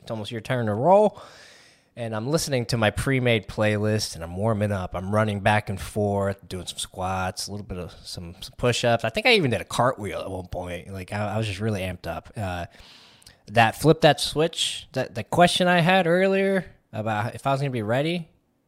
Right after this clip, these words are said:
it, it, it happened. I was ready. And, uh, I, I didn't feel like the nice guy. I, I, I showed up. Um, I'm feeling pretty great.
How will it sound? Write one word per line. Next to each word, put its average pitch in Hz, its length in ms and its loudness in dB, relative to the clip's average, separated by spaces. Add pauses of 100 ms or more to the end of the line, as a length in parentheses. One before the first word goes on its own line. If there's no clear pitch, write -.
it, 71 380 -16
it, 101 180 -14
it - 100 -14
happened. - 580 -6
I 104 100 -6
was 92 140 -8
ready. 151 280 6 (1080)
And, 95 300 -6
uh, 92 540 -4 (580)
I, 101 80 -6
I - 40 -6
didn't 110 320 -6
feel 113 120 -4
like 107 140 -4
the 101 80 -6
nice 104 340 -6
guy. 107 500 0
I, 95 200 -8
I, 98 120 -12 (1400)
I - 60 -8
showed 151 280 2
up. 80 220 -8 (1300)
Um, 82 520 -6 (1400)
I'm 104 60 -10
feeling 123 240 2
pretty 87 220 -6
great. 78 380 -8